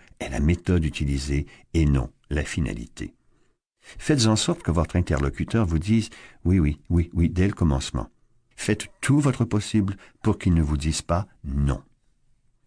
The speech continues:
Un non constitue un handicap très difficile à surmonter. Lorsque vous avez dit non, votre orgueil exige que vous restiez cohérent. Il est bien possible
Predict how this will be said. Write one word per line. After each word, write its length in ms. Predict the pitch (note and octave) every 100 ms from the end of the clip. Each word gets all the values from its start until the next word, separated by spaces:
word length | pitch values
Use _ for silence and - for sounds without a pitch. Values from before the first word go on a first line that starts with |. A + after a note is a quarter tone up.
| _
Un 180 | F2 G2
non 380 | A2 A2+ A#2+ C3+
constitue 560 | - F#2+ - F#2 - F#2
un 120 | C#2+
handicap 520 | C#2 D#2 - F#2 E2 -
très 240 | - E2
difficile 480 | C#2+ C2+ C2 - A1
à 40 | -
surmonter. 640 | - A1 A#1+ - A1+ - _ _ _ _ _ _ _ _ _ - - _ _ -
Lorsque 260 | G#2+ -
vous 200 | E3 D3
avez 240 | A#2 G#2 E2+
dit 200 | D#2 C#2
non, 280 | D2 F2 A#2
votre 260 | D2+ D2+ -
orgueil 400 | C2 D2+ F2+ F2
exige 440 | C2 C2 D#2+ F#2
que 80 | -
vous 180 | A#1+ C2
restiez 400 | C2 - - A#2
cohérent. 560 | - A#1 A#1 G1+ - _ _ - _ _ _ _ _ -
Il 160 | F#2
est 220 | F#2+ F#2 D#2+
bien 240 | F2+ C#3+
possible 560 | D3 B2 - A1+ -